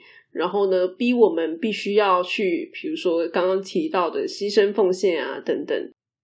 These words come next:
好，可是那并不是一个，嗯，该怎么讲？那个算是社会后天对我们的影响，它并不是一个先天的逻辑，就是这个世界运行的基本道理。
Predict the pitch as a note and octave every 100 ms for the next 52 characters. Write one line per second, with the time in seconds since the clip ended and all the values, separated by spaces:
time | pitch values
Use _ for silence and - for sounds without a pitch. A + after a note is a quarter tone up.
0 | _ - - - G3 D#4+ D4 D4+ F4+ C#4+
1 | G#3 F#3 F#3+ F#3+ B3 F#3 - - - F3+
2 | D3+ D3+ - _ _ _ - F#3+ E3 D#3+
3 | D3+ D3+ D#3+ - _ _ _ G#3 G3+ D3+
4 | D#3 - B3 C4+ C#4 A#3+ A#3 B3 A3+ G#3
5 | G#3 - C#4+ B3 A#3+ A3 - A#3+ G#3 A#3
6 | G3+ G#3 G3 D3+ D#3 E3 D#3 - - F#3
7 | - - - - - - F#3+ B3 G3+ F#3
8 | D#3+ D#3 G#3+ F#3 E3 E3+ D3 - G3+ G3
9 | G3 F#3 F3 D3 B2+ B2+ - - - -
10 | _ _ _ _ _ - F#3+ F#3 E3 G3
11 | - D3 F#2 - - C4 - B3 A#3 G#3
12 | F3+ - D#3+ E3 E3 F#3 F#3 C3+ - D#3
13 | - - -